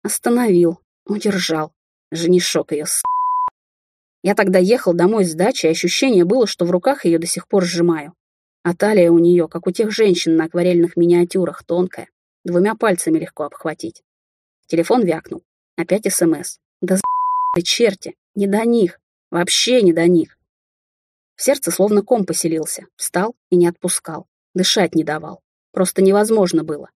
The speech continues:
Хотелось встать, побежать туда, где она. Силой себя удерживал.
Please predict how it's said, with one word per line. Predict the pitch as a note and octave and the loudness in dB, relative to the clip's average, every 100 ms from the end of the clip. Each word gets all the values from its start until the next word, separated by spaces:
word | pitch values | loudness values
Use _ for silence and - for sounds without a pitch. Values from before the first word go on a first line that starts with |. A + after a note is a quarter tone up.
| _ _ _ | _ _ _
Хотелось | G#3 G#3 A#3+ F#3+ | -4 2 2 2
встать, | - - B3 A#3+ | -4 -4 -2 -2
побежать | - F3+ G#3 B3+ - | -2 0 2 0 0
туда, | F3+ G#3 | -2 0
где | G3+ G3+ | 2 2
она. | G#3 A3 E3+ _ _ _ | 2 2 0 _ _ _
Силой | - - A#3 E3 | -14 -2 0 0
себя | - E3 D#3+ | -2 -6 -4
удерживал. | E3+ D#3+ - D#3 D#3+ | 0 -2 -4 -12 -14